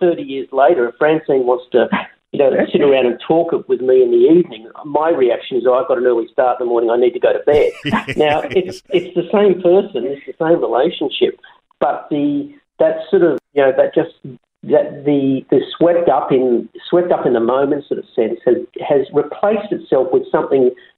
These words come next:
Speaker 1: just as beautiful but different, and, and, and much less movie-like.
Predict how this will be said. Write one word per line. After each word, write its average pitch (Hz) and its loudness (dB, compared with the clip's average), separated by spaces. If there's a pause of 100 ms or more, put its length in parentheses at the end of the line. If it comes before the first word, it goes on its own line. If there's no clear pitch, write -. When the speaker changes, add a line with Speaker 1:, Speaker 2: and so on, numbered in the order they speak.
(140)
Speaker 1:
just 220 0
as 170 0
beautiful 165 0
but - -4
different, - -2 (760)
and, 147 2
and, 156 2
and 160 4
much 190 -2 (120)
less 147 -2 (380)
movie-like. 139 2